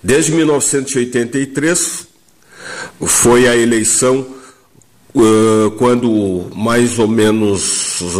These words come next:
oitenta e cinco por cento dos eleitores foram às urnas, e naquela ocasião a eleição foi do presidente Raul Alfonsín. Eh, são,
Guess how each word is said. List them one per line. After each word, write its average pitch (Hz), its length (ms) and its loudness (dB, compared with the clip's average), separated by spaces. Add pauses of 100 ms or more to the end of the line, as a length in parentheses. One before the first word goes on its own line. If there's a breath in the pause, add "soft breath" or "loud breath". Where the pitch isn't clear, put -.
(240)
oitenta 151 400 2
e 156 60 2
cinco 131 280 -2
por 117 240 -4
cento 120 420 0
dos 101 220 -6
eleitores 107 540 0
foram 113 680 0 (300)
às 113 200 0
urnas, 82 400 2
e 92 60 0
naquela 98 380 0
ocasião 101 640 0 (500 loud breath)
a 95 120 -2
eleição 101 600 0
foi 101 260 0
do 92 100 -6
presidente 90 640 -2
Raul 95 380 0
Alfonsín. 101 600 -2 (1600 loud breath)
Eh, 107 400 2
são, 131 520 0